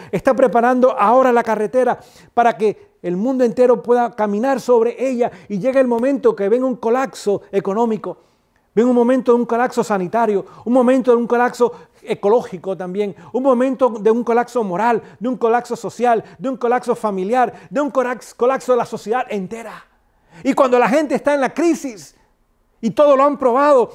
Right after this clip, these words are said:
la derecha, la izquierda, todo lo han tratado de poner fulano, sutano, este partido, el otro partido, esta institución, este ministerio, esta iglesia, y nada de eso le da ro-, resultado. Ahora el mundo entero en crisis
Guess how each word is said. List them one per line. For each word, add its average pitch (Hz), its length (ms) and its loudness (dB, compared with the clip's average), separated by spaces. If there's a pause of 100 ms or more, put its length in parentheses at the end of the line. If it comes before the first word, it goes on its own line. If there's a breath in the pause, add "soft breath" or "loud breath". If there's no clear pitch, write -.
la 226 160 2
derecha, 196 500 -2 (140 loud breath)
la 220 100 2
izquierda, 226 500 -2
todo 277 400 0
lo 277 60 -2
han 285 140 -4
tratado 269 420 2
de 233 80 2
poner 247 420 -2
fulano, 233 600 -2
sutano, 240 600 -2
este 277 280 0
partido, 226 460 0 (120)
el 240 140 0
otro 269 200 0
partido, 220 460 -6 (140 loud breath)
esta 269 240 -2
institución, 226 560 -6 (120 loud breath)
este 262 280 2
ministerio, 220 540 -2 (140 loud breath)
esta - 280 0
iglesia, 220 440 0 (560)
y 233 120 0
nada 269 300 4
de 285 40 4
eso 247 140 -2
le 233 120 0
da 240 160 2
ro-, 240 300 0
resultado. 240 540 0 (180 loud breath)
Ahora 247 200 2
el 226 100 0
mundo 349 280 -2
entero 262 360 -2
en 190 120 -4
crisis 269 720 -6